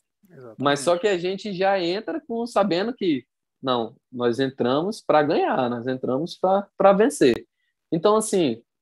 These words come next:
Speaker 2: Thiagão, cara, você que tá assistindo essa live, não deixa de investir, não deixa, para de gastar com negócio de roda, rebaixa carro, nenhum preconceito,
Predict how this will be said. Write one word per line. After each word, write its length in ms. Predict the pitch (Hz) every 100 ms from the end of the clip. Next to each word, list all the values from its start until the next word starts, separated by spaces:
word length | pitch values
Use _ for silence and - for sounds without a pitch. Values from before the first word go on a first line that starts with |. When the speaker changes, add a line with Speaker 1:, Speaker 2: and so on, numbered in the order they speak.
| _ -
Speaker 2:
Thiagão, 360 | 131 113 104 _ _ _ _ _ _ _
cara, 440 | - 139 127 117 139
você 520 | 143 147 143 180 190
que 120 | 202
tá 300 | - 185 185
assistindo 440 | 190 180 - 170 170
essa 220 | 165 160
live, 340 | 127 131 139 - _ _ _ -
não 320 | 160 233 277
deixa 300 | 196 214 214
de 80 | 185
investir, 600 | 190 185 - 160 147 - _ _
não 320 | - 170 247 196
deixa, 600 | 156 170 190 196 190 185 _ _ _ _ _ _ _ _ -
para 320 | 208 240 233
de 140 | 202
gastar 380 | 202 196 - 175
com 80 | 175
negócio 340 | 165 160 160
de 140 | 135 127
roda, 840 | 131 123 143 147 143 117 110 110 _ _ - - -
rebaixa 480 | 190 165 170 - 151
carro, 420 | - 151 151 156
nenhum 320 | 143 143 214
preconceito, 760 | 226 202 190 165 - 165 175